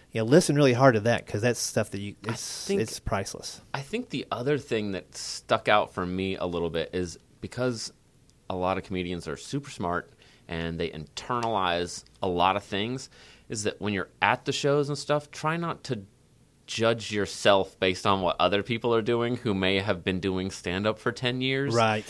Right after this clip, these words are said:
Speaker 2: You know, you, I, like, I walk in and I see some guys who are running an open mic here, and I'm like, "My Lord, that guy has zero pro-, like, he's amazing," you know, it, from my perspective.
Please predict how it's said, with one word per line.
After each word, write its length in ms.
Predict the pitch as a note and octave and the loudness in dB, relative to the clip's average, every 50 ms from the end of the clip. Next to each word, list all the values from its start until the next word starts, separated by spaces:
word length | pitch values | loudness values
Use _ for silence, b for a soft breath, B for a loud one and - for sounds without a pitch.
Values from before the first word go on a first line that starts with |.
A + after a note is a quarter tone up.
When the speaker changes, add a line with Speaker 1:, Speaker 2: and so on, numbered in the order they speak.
| - - - - | -14 -16 -6 -2
Speaker 2:
You 120 | C3+ C3+ | 0 2
know, 320 | C3+ C3+ C#3 C#3+ C#3+ D3 b b b b b b b b | 4 4 4 2 2 0 b b b b b b b b
you, 180 | - B2+ C3 - - - | -2 -2 -2 -2 4 4
I, 100 | A#2 - C3 | 4 4 6
like, 200 | B2+ A#2 A2+ - - | 4 2 2 4 4
I 140 | G2 B2 B2 | 4 4 6
walk 300 | A2+ B2+ B2+ A#2+ - C#3 | 6 6 4 4 4 4
in 140 | C3+ C3 | 2 2
and 80 | A#2 A2 | 2 2
I 80 | A2 A2+ | 0 -2
see 240 | - - B2 A2+ | -2 -4 -4 -4
some 220 | G#2+ - - A2+ G2+ | -4 -4 -6 -4 0
guys 340 | F#2+ G2 G2 G#2 G#2 G2+ - | 2 4 4 4 2 2 0
who 80 | A2+ | 0
are 80 | G2+ F#2 | 0 0
running 280 | F#2+ G2 G2 G2 G2 | 2 0 0 0 0
an 100 | F#2+ F2+ | 0 2
open 260 | F#2 G2+ G2 F#2+ F2 F2 | 2 0 0 0 -2 -2
mic 240 | G#2 A2+ A#2+ A2+ | 0 0 -2 -2
here, 340 | - A2 F#2+ F2+ F2+ F#2 - b b b b b - | -2 -2 0 2 2 0 -2 b b b b b -6
and 100 | A#2 C3 | -4 -4
I'm 100 | B2 A#2 | -2 0
like, 240 | G2+ G2 F#2+ - - - _ | 0 0 0 -2 -6 -12 _
"My 220 | - A2+ C#3+ D#3+ D#3 | -6 -4 -2 0 0
Lord, 320 | C#3+ C#3+ C#3 A#2 F#2 D#2+ | 2 2 2 0 0 0
that 180 | - B2 D3 - | -2 -2 -2 -2
guy 180 | C#3 B2+ B2+ | -4 -4 -4
has 200 | B2+ B2 C3 B2 | -4 -4 -6 -6
zero 480 | G#2 G2 F2+ - A2+ A#2 B2+ D3+ D#3+ D3 | -8 -8 -6 -2 0 0 2 2 0 0
pro-, 280 | - C3 A#2 A#2+ B2 - | 0 0 0 0 0 0
like, 200 | - A2+ G#2+ G2+ | 2 2 2 2
he's 300 | - - - D3+ D3+ C#3 | 0 -4 -6 -6 -4 -2
amazing," 500 | D3+ D3 D3+ F3 F3+ C3+ F2+ E2 A#1 G1+ - | -2 0 0 2 0 0 -2 -4 -6 -8 -6
you 160 | - C3+ D3 | -2 0 2
know, 280 | A#2+ G#2 F#2+ F#2 G2+ - - - | 2 4 2 2 2 0 -2 -6
it, 220 | G2 - - - | -10 -10 -10 -10
from 260 | - - C#3+ A#2+ G#2+ | -2 0 2 2 4
my 200 | G#2 A#2+ D3 D#3+ D#3 - - _ - | 6 6 6 6 4 0 -6 _ -8
perspective. 640 | - A#2+ G#2+ - - F#3 F3 - - E2+ C2 A1+ - | -6 -6 -4 0 2 2 2 0 -2 -4 -6 -6 -6